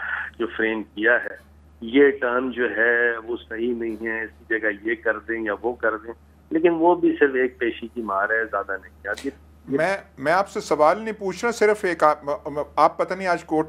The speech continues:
Speaker 2: में थे या नहीं, मैं सुबह था वहाँ पे। तो जब वो ब्रेक हुई और उन्होंने कहा कि दो घंटे बाद आके आप हमें अपने, उनसे, अ, पता करके बताएं, तो there was a smile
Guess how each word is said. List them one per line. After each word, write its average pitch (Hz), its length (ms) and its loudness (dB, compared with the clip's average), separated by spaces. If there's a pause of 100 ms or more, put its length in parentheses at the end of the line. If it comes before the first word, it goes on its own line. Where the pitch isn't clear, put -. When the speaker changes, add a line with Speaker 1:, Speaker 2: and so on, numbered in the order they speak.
Speaker 2:
में 170 140 -2
थे 156 200 2
या 165 180 2
नहीं, 180 120 -8
मैं 151 440 0
सुबह 139 360 0
था 139 260 0
वहाँ 123 420 -2
पे। 135 140 -6 (640)
तो 156 220 -4
जब 190 280 4
वो 196 100 2
ब्रेक 160 460 2
हुई 175 260 2
और 151 240 4
उन्होंने 160 380 -4
कहा 147 320 0
कि 151 180 -4
दो 143 200 2
घंटे 139 340 -2
बाद 131 320 2
आके 123 340 -2
आप 123 320 0
हमें 127 360 -6
अपने, 120 600 -10 (320)
उनसे, 123 280 -10
अ, 117 380 -10 (100)
पता 135 240 0
करके 123 340 -6
बताएं, 117 440 -6 (720)
तो 202 240 0
there 185 240 2
was 240 160 2
a 226 120 -2
smile 196 640 2